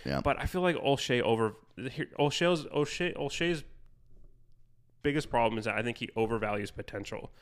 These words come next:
Speaker 1: Yeah.
Speaker 2: And I
Speaker 1: Look at
Speaker 2: want
Speaker 1: Myers.
Speaker 2: I wanna see what you think of this.
Speaker 1: Okay.
Speaker 2: Just really quick. This is
Speaker 1: Okay.
Speaker 2: my last
Speaker 1: Okay,
Speaker 2: thought.
Speaker 1: let's hear it.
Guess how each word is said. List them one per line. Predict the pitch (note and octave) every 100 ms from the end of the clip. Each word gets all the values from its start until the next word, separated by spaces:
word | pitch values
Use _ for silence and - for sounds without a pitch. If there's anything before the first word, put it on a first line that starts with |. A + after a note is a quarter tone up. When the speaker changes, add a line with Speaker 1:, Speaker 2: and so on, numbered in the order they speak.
| - - _ -
Speaker 1:
Yeah. | F2 E2 D#2 D#2 - _ _ -
Speaker 2:
And | D3+
I | E3+
Speaker 1:
Look |
at | A2
Speaker 2:
want | F#2+
Speaker 1:
Myers. | F#2 F#2 E2+ E2 -
Speaker 2:
I | D#3
wanna | G#3 A3+
see | F3+
what | E3
you | C3
think | B2+ A2+
of | G2+
this. | F#2 -
Speaker 1:
Okay. | G2 G2+ E2 G2
Speaker 2:
Just | C#3
really | E3+
quick. | C#3 B2
This | D3+
is | D3+
Speaker 1:
Okay. |
Speaker 2:
my | C3+
last | A#2 G#2 G2
Speaker 1:
Okay, | F#2+ F#2+
Speaker 2:
thought. | G2+ F#2
Speaker 1:
let's | F2+
hear | F2+
it. | D2